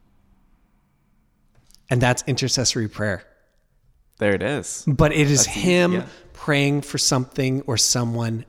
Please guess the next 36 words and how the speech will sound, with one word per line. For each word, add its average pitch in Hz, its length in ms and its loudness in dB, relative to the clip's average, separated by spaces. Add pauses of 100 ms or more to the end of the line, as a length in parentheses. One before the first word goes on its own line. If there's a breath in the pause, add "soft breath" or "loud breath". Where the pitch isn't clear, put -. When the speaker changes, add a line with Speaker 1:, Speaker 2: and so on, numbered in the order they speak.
(100)
Speaker 1:
else. 110 180 -2
Speaker 2:
Mm. 107 100 0
Speaker 1:
So 143 80 0
sometimes 147 460 2
we'll 151 80 0
say 127 200 0
three 107 240 -4
people, 170 580 2
we'll 143 120 -2
say 104 260 -4
three 104 340 -6
things. 160 580 0 (440 loud breath)
And, 147 420 0
I 156 140 2
mean, 165 180 4
we've 175 180 0
prayed 190 180 0
for 139 100 -2
some 117 140 -2
dumb 104 180 -4
stuff. - 360 -8
Like, 117 180 -6
we, 143 160 2
Speaker 2:
Yeah. - 80 -4
Speaker 1:
we've 151 200 2
prayed 151 180 2
for 143 200 2
the 135 100 -2
lights 107 540 -2
in 131 140 -4
his 120 120 -2
room. 110 260 -6
And 131 140 -2
so 143 280 2
for 147 200 -4
those 131 120 2